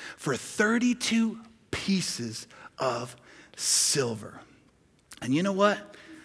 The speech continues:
I'm just gonna say, if we don't find our security in Jesus, then we're gonna depend on other things to define our worth. And ladies and gentlemen, our worth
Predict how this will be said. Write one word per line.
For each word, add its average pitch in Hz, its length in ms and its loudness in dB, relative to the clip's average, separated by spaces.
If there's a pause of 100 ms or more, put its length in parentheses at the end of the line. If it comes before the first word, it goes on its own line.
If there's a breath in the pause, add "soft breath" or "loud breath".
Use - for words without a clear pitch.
(180 loud breath)
I'm 180 160 4
just - 160 0
gonna 160 180 2
say, 135 300 2
if 117 160 -2
we 175 180 2
don't 208 320 0
find 170 320 0
our 143 80 0
security 165 680 0
in 127 120 2
Jesus, 180 640 -4 (300 loud breath)
then 131 240 6
we're 170 180 8
gonna 208 240 4
depend 143 560 2
on 113 240 -4
other 139 240 -2
things 131 540 -2 (260 loud breath)
to 143 120 0
define 135 640 -2 (260 loud breath)
our 120 380 -6 (260 loud breath)
worth. 107 500 -4 (160)
And 113 260 -8
ladies 160 340 -2
and 143 100 0
gentlemen, 151 440 -4 (480 loud breath)
our 113 220 -4
worth 123 720 -4